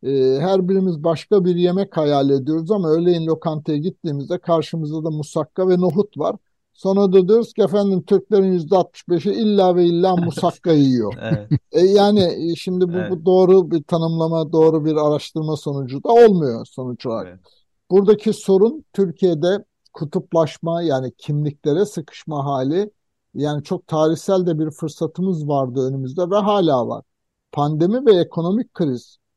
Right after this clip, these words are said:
Speaker 1: o siyasi kutuplaşmanın sadakat ilişkisini, kimliklere sıkışma, e, duygusunun hararetini azaltmıştı. Çünkü sınıfsal olan yoksullaşma, adaletsizlik,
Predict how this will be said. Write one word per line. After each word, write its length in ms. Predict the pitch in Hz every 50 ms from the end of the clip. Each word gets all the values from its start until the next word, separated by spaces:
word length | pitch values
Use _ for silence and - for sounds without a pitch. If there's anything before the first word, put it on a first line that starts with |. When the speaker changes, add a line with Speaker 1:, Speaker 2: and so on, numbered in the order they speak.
| _ _
Speaker 1:
o 160 | - 151 208
siyasi 600 | 202 - - 202 185 180 175 175 - - 226 220
kutuplaşmanın 840 | - - 175 - - - _ - 180 170 - - - 190 175 180 196 196
sadakat 680 | - - 165 156 147 160 160 160 160 - 196 190 190 -
ilişkisini, 720 | 175 170 156 147 - - - 147 - - 151 143 135 131
kimliklere 680 | - _ - 151 156 156 151 156 _ - 165 165 190 180
sıkışma, 640 | - - 147 - _ - - - 170 175 185 175 - -
e, 80 | - 147 143 143 139 139 135 135 135 123 127 127
duygusunun 1400 | 151 160 160 139 143 160 - - - 180 185 220 226 190 - - 143 139 - _ - _ 170 170 196 226 254 220
hararetini 760 | 151 160 165 156 160 160 160 160 156 170 156 - 202 202 202
azaltmıştı. 920 | - 151 151 135 123 165 147 - - - 190 202 - - - - 120 104 - _ _ _ _ _ _ _ _ _
Çünkü 320 | - 180 170 143 202 196
sınıfsal 600 | 190 - - 175 175 175 - - - 208 202 196
olan 320 | 185 170 156 139 123 120 131
yoksullaşma, 1000 | 143 151 160 160 - - - 165 151 151 151 147 139 - - 151 143 139 135 127
adaletsizlik, 880 | 135 131 143 143 139 139 139 139 - - 143 135 127 135 139 135 -